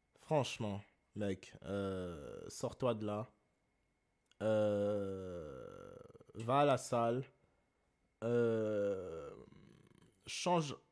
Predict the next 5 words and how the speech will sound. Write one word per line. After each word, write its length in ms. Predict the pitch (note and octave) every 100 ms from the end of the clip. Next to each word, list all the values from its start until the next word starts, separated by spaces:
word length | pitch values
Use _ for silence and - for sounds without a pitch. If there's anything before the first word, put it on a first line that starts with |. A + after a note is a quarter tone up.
| _
un 160 | D3+ C#3+ - _ _
peu 240 | E3+ F3 D3+ - _ -
légèrement 480 | C3 C3+ B2+ B2+ A#2+
ton 180 | - A2
style. 600 | - - A#2 A2 G#2+ A#2